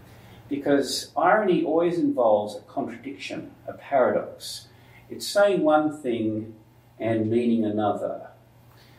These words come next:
So let me give you a couple of illustrations. Uh, do you know what the book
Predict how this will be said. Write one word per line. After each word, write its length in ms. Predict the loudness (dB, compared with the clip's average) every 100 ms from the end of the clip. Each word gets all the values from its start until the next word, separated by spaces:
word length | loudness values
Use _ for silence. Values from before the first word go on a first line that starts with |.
| -20
So 360 | -6 2 4 4
let 120 | 2
me 100 | 2
give 100 | 2
you 120 | 0
a 40 | 2
couple 240 | 2 2
of 40 |
illustrations. 840 | -2 -2 0 2 2 0 -8 -12 -6
Uh, 120 | -4
do 140 | -4 -6
you 60 |
know 200 | 0 2
what 180 | 2 0
the 60 | -2
book 360 | 0 0 0